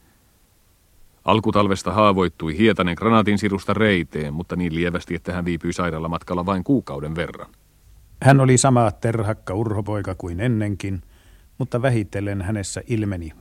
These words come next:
Speaker 2: vakavoitumista ja miehistymistä. Osaksi siihen vaikutti masentava tilanne,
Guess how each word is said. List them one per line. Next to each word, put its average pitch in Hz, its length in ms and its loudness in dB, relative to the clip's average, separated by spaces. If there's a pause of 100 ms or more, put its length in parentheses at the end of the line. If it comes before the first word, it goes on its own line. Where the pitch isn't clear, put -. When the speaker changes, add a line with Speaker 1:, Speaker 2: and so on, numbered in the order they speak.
Speaker 2:
vakavoitumista 98 920 -2
ja 92 160 -2
miehistymistä. 82 960 -6 (840)
Osaksi 107 380 -2
siihen 110 300 0
vaikutti 107 420 -2
masentava 92 600 -2
tilanne, 107 580 0